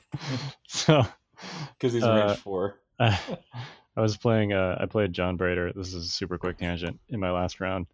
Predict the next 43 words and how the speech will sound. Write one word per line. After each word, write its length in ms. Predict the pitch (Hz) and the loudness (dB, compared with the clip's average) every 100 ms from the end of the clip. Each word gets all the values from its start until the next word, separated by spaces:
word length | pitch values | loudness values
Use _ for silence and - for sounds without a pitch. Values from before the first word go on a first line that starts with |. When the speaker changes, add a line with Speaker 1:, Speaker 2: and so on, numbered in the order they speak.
| - | -2
Speaker 1:
he 100 | 110 | 2
had 140 | 107 | 4
a, 40 | 110 | 4
he 100 | 107 | 4
had 200 | 113 101 | 4 4
my, 280 | 98 107 - | -2 -4 -4
well, 120 | 110 | 0
my 160 | 101 92 | 0 2
favorite 300 | 104 95 - | 2 0 0
quote 220 | 98 92 | 0 0
of 60 | |
the 60 | 85 | 0
day, 240 | 87 87 87 | 0 2 0
I 40 | |
think. 280 | 85 85 - _ _ _ _ _ _ - | -4 -8 -10 _ _ _ _ _ _ -6
Um, 420 | 95 90 85 85 - _ _ 113 | 0 0 0 -4 -10 _ _ 2
he 80 | 107 | 4
was, 200 | 95 - | 2 2
he 140 | 113 | 2
was 140 | 104 | 2
using 240 | 98 95 92 | 2 0 2
an 80 | 90 | 2
A 100 | 85 | 2
T 140 | 104 | 2
S 160 | 139 - | 2 2
T, 260 | 85 87 - | -2 -2 -6
and 520 | 104 90 87 - - - _ | -4 -4 -6 -10 -18 -20 _
quite 180 | - 117 | 0 2
effectively, 460 | - 117 90 87 87 | 4 2 2 -2 0
he 100 | 95 | 0
actually 360 | 98 - 92 | 0 0 -2
deleted, 480 | 87 92 95 92 87 - _ _ - | 0 0 0 0 -2 -8 _ _ -8
uh, 260 | 87 - - _ _ _ _ _ _ | -6 -6 -8 _ _ _ _ _ _
two 220 | - 104 | -4 0
Rebel 220 | 92 92 87 | 2 0 0
Trooper 220 | 95 92 | -4 -6
squads 320 | - 90 85 | -2 -2 0
on 100 | 87 | -2
back-to-back 480 | 87 85 - 87 85 | -2 -4 -4 -6 -4
turns. 400 | 90 90 87 - _ _ _ - _ _ _ _ - | -4 -4 -6 -12 _ _ _ -20 _ _ _ _ -2
Um, 480 | 92 90 87 87 - _ _ _ _ _ _ _ _ _ 104 | 0 0 -2 -6 -10 _ _ _ _ _ _ _ _ _ 0
and, 260 | 95 92 | 0 2
uh, 300 | 90 87 87 | 2 2 0